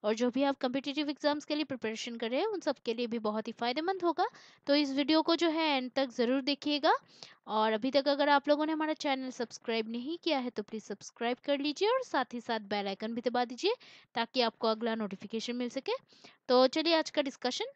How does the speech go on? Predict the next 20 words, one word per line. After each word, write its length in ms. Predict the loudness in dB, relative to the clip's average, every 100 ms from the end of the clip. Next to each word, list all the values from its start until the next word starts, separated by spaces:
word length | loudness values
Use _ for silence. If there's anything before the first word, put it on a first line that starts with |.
| _
शुरू 280 | -10 -6 -6
करते 340 | -6 -14 -14
हैं। 160 | -20 -20 _ _ _ _ _ _ _ _ _ _ _ _ _ _ _ _ _ _ _ _ _ _ _ _ _ _ _ _ _ _ _ _ _ _ _ -20 -20 _
तो 120 | 6
आज 300 | 8 6 4
का 580 | 0 4 6 8 6 4 -4 -20 -20 _
पहला 340 | -4 0 4 4
जो 140 | 4
टॉपिक 380 | 6 6 6 -2
जो 140 | 0
है, 240 | 2 2 0 -2 _ _
आंध्र 340 | -4 -4 2 2
प्रदेश 480 | 2 2 2 2 0
में 160 | -2
जो 160 | 2 2
है 240 | 4 2
ब्याज 520 | 0 2 6 6 4
मुक्त 380 | -2 -2 -2 -4
ऋण 400 | -2 0 0 -2 -6
योजना 600 | 2 2 2 -2 -2